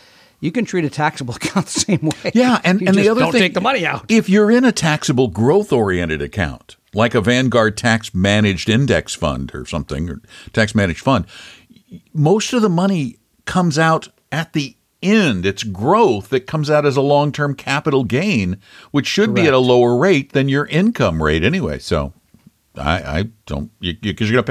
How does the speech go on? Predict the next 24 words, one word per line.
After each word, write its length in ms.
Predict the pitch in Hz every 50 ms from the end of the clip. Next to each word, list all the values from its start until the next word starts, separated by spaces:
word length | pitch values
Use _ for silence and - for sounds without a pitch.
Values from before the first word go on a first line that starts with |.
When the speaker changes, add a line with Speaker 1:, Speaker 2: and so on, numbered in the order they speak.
| 135 131
Speaker 2:
pay 140 | 110 107 131
Speaker 1:
I 100 | - 151
wouldn't 40 | 165
Speaker 2:
income 100 | - -
on 60 | 147
Speaker 1:
even 160 | 143 143 131 127
Speaker 2:
the 60 | 123
Speaker 1:
mess 220 | 127 127 - - -
Speaker 2:
growth. 120 | 131 113
Speaker 1:
with 20 | 110 110
it. 80 | - - _ _ - - - - - - - - - -
Speaker 2:
All 80 | 143
right, 120 | 180 185 165
here's 180 | 185 214 175
the 100 | 190 190
second 340 | - 196 190 180 - 156 123
question. 460 | 120 123 113 98 - - 104 92 98
Non-tradable 680 | 110 131 160 185 180 - - 165 165 165 160 143 139
stock 340 | 123 - - 143 143 151 156
certificates. 680 | - 131 104 110 101 87 90 76 78 65 - - - - _ _ _ _ _ _ _ _ _ _ _ _ _ _ _
Somewhere 640 | - - - - 147 165 190 196 190 185 180 180 175
along 400 | 160 160 147 131 127 127 131 123
the 80 | 120 117
way, 340 | 101 92 76 62 52 52